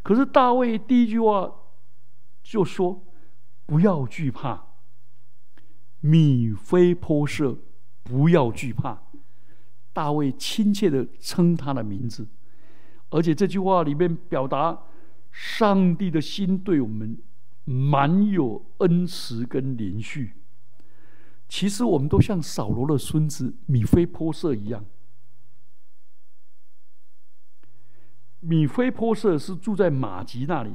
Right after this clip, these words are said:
那个马吉是大财主，他照顾米非波设。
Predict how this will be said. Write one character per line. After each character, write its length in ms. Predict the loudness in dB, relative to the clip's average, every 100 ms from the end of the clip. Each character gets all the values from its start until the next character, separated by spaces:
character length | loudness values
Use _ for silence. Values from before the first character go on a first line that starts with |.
| -6
那 120 | -4
个 80 | -2
马 240 | -2 -4
吉 160 | -6 -6
是 200 | -4 -4 -4 -6 -6
大 320 | 0 0 2 -2
财 280 | -4 -2
主， 240 | -2 -2 -6 -6 -6 -6 -6 -6
他 220 | -4 -2 -2
照 280 | 2 2
顾 200 | 4 0
米 160 | 0 0
非 200 | 0 -2
波 220 | -2 -4
设。 240 | -4 -6